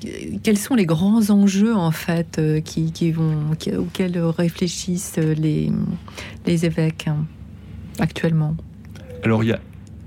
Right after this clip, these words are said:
Speaker 2: beaucoup de questions qui étaient posées en fait dans le, l'instrument de travail de l'Assemblée,
Speaker 1: Oui,
Speaker 2: hein.
Speaker 1: oui, oui.
Speaker 2: Euh, les, les trois thèmes, hein, qui sont ceux du synode depuis le début, c'est, euh, la, euh, communion, la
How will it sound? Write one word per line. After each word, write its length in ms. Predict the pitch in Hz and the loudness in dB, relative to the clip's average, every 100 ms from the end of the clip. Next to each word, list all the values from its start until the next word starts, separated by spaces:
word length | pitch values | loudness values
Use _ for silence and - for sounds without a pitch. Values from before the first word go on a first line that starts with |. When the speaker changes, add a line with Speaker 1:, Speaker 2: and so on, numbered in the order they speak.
| - - | -10 -4
Speaker 2:
beaucoup 380 | 110 123 151 156 | 2 4 4 0
de 100 | - | 0
questions 400 | 135 - 151 135 | 0 2 2 2
qui 200 | - 110 | 2 2
étaient 200 | 107 107 | 2 0
posées 460 | - 127 120 131 | 4 4 4 4
en 60 | 107 | 4
fait 320 | 101 110 - | 2 -2 0
dans 480 | 104 101 123 123 107 104 | 0 2 4 4 2 -2
le, 520 | 104 104 101 101 98 | 0 2 2 0 0
l'instrument 400 | 107 107 - 113 | 0 -2 0 0
de 60 | 107 | 0
travail 280 | - 110 107 | 0 0 0
de 140 | 101 | 0
l'Assemblée, 460 | 98 98 107 139 190 | 0 0 2 4 6
Speaker 1:
Oui, 160 | 160 233 | 6 4
Speaker 2:
hein. 40 | - | 2
Speaker 1:
oui, 60 | 185 | 2
oui. 120 | 190 247 - - | 4 2 -4 -2
Speaker 2:
Euh, 420 | 98 95 90 92 101 - - - - | 0 0 -4 -6 -8 -12 -12 -6 -2
les, 180 | - 127 | 4 4
les 240 | 123 120 107 | 4 2 0
trois 240 | - 131 | 0 0
thèmes, 320 | - 170 160 | 2 4 4
hein, 220 | 127 127 - - 147 | 4 0 -4 -12 -12
qui 140 | - | -8
sont 260 | 110 - 113 | -6 -2 -2
ceux 220 | 107 143 | 0 0
du 100 | 104 | 0
synode 320 | 104 127 117 | -2 0 2
depuis 240 | 104 101 101 | 2 0 2
le 100 | 101 | 4
début, 280 | 101 123 180 | 4 4 2
c'est, 460 | - 139 143 131 - - - | 2 4 4 4 -2 -12 -10
euh, 40 | - - - | -10 -8 -4
la, 520 | 117 113 110 107 104 - - - | 2 4 4 2 -2 -10 -12 -10
euh, 20 | - - - - - | -8 -10 -10 -12 -2
communion, 680 | - 123 120 127 160 196 196 160 107 | 2 2 2 4 6 6 4 0 -2
la 180 | 101 | -2